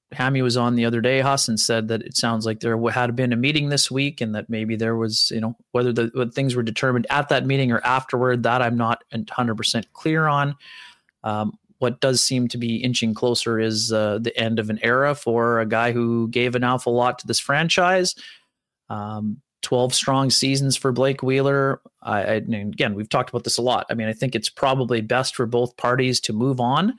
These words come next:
Um, if people are being completely honest, I think last year when both sides were open to moving on, it probably would have been best to move on last year.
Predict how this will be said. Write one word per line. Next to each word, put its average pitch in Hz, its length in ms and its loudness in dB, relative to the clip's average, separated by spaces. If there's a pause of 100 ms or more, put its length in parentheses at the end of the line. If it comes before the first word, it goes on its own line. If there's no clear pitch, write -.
(560)
Um, 101 560 -6 (300)
if 113 200 -4
people 113 320 0
are 110 340 2
being 117 280 0
completely 120 400 -2
honest, 143 340 2
I 117 40 2
think 117 280 -4
last 117 380 0
year 131 260 2
when 117 240 2
both 120 240 0
sides 123 480 2
were 113 220 0
open 127 360 2
to 127 140 0
moving 123 380 2
on, 139 300 2
it 117 80 -6
probably 127 320 2
would 127 160 2
have 127 80 0
been 123 180 0
best 120 320 0
to 123 60 -2
move 127 240 2
on 127 220 2
last 131 360 2
year. 190 320 0